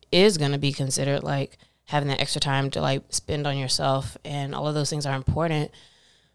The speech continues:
for a lot of other reasons. But, like, soft life is, like, you know, you, somebody's doing that for you, or,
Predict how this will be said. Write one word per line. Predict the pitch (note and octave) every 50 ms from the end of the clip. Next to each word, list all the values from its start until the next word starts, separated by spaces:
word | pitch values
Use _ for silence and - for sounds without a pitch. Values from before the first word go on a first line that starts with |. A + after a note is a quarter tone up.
| _ _
for | - G#3 G#3 G3 F3+
a | E3+ E3+
lot | F3+ E3+ E3
of | D#3
other | D3 D3 C#3+
reasons. | D#3+ F#3 F#3 D#3 D3+ C#3 D3
But, | D3 C#3+
like, | C#3+ C#3+ - -
soft | - - - D3+ D#3+ E3+ E3 - -
life | C#3+ C#3+ D3+ D#3+ F3+ F#3+ - - - - - - _ _ -
is, | D#3+ D#3 D3+ D3+ D3+ D3 C#3+ C#3+ C#3+ - - - - - - _ _ _ _ _
like, | - - D3+ D3+ D3 C#3+ - - - - - - - - - - - - _ _ _ _ _ _ _ _ _ _ _ _ -
you | D#3+ E3 E3
know, | D3 C#3+
you, | C#3 C#3 C#3+ C3+
somebody's | - E3+ D#3 D3+ C#3+ C3+ C3 C3
doing | D3+ D#3+ D3+ C#3+
that | C3+ C3 -
for | - C#3
you, | C#3 C3+ C3+
or, | C3+ C3 C3 C#3